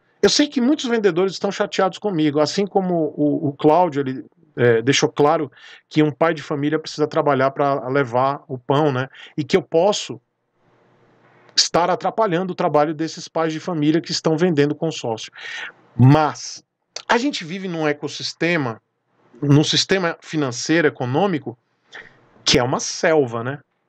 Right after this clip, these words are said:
Um caga na cabeça do outro. Né? O sistema capitalista é assim: um caga na cabeça do outro. Vocês estão cagando na cabeça do cliente.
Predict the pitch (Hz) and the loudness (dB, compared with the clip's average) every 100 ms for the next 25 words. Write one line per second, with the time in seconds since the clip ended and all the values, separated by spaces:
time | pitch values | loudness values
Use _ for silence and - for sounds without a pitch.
0 | _ _ _ _ - 294 294 - 185 202 | _ _ _ _ 4 4 4 -2 -2 -4
1 | 202 202 165 151 165 160 156 - - - | -8 -10 -8 -8 -8 -8 -8 -8 -16 -20
2 | _ _ _ _ _ _ _ _ _ _ | _ _ _ _ _ _ _ _ _ _
3 | _ _ _ _ _ - 196 - - - | _ _ _ _ _ 0 2 0 -6 -2
4 | 262 247 220 214 208 202 202 240 226 160 | 0 0 -2 0 -2 -2 -4 -6 -6 -10
5 | 160 - 285 285 - 202 196 196 185 156 | -8 0 0 0 -2 -2 -4 -8 -10 -10
6 | 160 175 156 123 - - - _ _ _ | -10 -10 -8 -8 -10 -18 -20 _ _ _
7 | _ _ _ _ _ _ _ _ _ - | _ _ _ _ _ _ _ _ _ 0
8 | 240 - 185 - 214 247 175 139 156 175 | 2 2 0 -2 -2 -2 -2 -4 -2 -4
9 | 240 151 120 120 165 165 233 202 107 113 | -4 -2 -2 -4 -8 -6 -2 -2 -2 -6
10 | - | -12